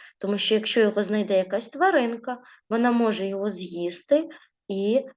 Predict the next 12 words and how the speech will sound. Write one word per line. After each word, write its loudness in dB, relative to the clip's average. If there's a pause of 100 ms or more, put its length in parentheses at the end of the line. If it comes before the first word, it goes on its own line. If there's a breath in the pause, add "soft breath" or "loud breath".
звичайно, -4 (220 soft breath)
це 2
не 2
їжа, 2 (420)
і -4
може 0 (140)
отруїтися -8
і -4
вмерти. -6 (280 soft breath)
Тому 0
всі -6
пакети, 0